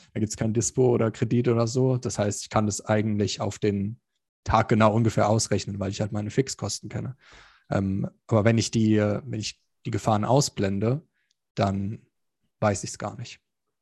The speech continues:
Und das ist ja so die, ziemlich die größte Gefahr, die ich zumindest hab.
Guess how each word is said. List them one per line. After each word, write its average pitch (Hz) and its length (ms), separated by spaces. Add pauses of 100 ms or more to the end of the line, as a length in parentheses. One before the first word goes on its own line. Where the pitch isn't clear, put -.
(960)
Und 120 140
das 101 140
ist 101 120
ja 101 100
so 113 120
die, 165 120 (140)
ziemlich 107 300
die 120 80
größte 123 320
Gefahr, 104 540
die 107 80
ich - 140
zumindest 98 420
hab. - 240